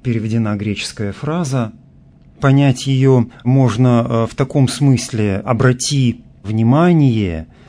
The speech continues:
"постарайся исполнить, э, молитвы". Здесь вот это в церковнославянском тексте выражено словом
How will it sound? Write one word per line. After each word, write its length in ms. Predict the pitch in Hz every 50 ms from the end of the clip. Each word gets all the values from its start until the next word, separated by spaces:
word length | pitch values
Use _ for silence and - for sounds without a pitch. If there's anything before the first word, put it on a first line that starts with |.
| - - - - - - -
"постарайся 720 | - - - - - 127 127 135 135 120 - - 127 113
исполнить, 800 | 107 - - - - 143 151 156 156 147 135 117 107 - - -
э, 220 | - 117 107 104 -
молитвы". 960 | 113 110 113 113 113 120 143 165 180 - - 123 113 117 113 104 98 95 95
Здесь 400 | 95 92 98 101 107 98 - -
вот 160 | - 104 - -
это 320 | 113 104 - 110 101 90
в 60 | - -
церковнославянском 960 | - 139 - - 117 107 117 120 - - 127 113 113 110 107 - - 120 110
тексте 420 | 107 - 123 110 - - - 120 107
выражено 440 | 107 113 107 101 92 101 101 101
словом 540 | 104 - - 120 117 110 95 101 98 92 -